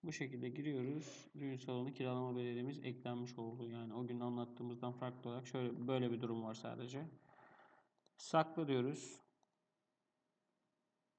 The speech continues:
Tamam. Siparişimiz hazır.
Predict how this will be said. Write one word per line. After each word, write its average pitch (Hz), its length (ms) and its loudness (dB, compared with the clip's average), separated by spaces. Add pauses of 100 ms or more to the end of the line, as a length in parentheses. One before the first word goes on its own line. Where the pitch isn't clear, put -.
Tamam. 139 320 0 (380)
Siparişimiz 147 840 4
hazır. 127 480 4